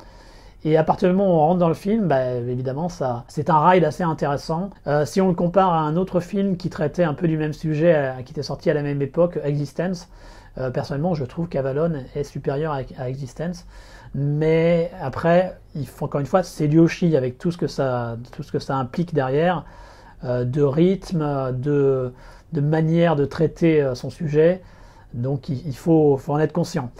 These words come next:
Euh, mais si on aime Hoshi, je pense que Avalon, euh, c'est plutôt un mets assez appréciable. Et, euh, je vous invite à le voir si vous ne l'avez pas encore fait. C'est vraiment dans le haut du panier de sa filmographie en tant que film live.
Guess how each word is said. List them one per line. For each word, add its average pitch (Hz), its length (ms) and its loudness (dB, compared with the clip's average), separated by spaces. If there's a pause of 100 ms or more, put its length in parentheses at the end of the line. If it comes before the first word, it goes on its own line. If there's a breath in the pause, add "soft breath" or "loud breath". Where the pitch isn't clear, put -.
(380 loud breath)
Euh, 131 240 -2
mais 147 120 0
si - 140 2
on 208 100 6
aime 190 120 2
Hoshi, 214 380 2
je 170 100 2
pense 202 320 -2
que 170 160 2
Avalon, 165 600 0
euh, 135 240 -4
c'est - 200 -8
plutôt 196 400 0
un 160 100 0
mets 170 340 2
assez 165 360 -2
appréciable. 165 640 -2 (540 loud breath)
Et, 147 340 0
euh, 131 380 -2
je 123 100 -8
vous 143 140 -2
invite 143 480 -2 (180)
à 127 120 -8
le 127 100 -4
voir 147 320 0
si - 160 -14
vous 131 140 -8
ne 120 60 -4
l'avez 120 120 -4
pas 143 160 -8
encore 131 260 -8
fait. 151 240 -8 (460 loud breath)
C'est 160 380 -2
vraiment 156 640 0
dans 139 220 -4
le 147 220 -2
haut 196 100 6
du 170 120 4
panier 165 340 -2
de 170 40 -6
sa 151 120 -6
filmographie 147 720 -4
en 135 120 -8
tant 151 220 -8
que 147 160 -4
film 131 260 -8
live. 110 260 -12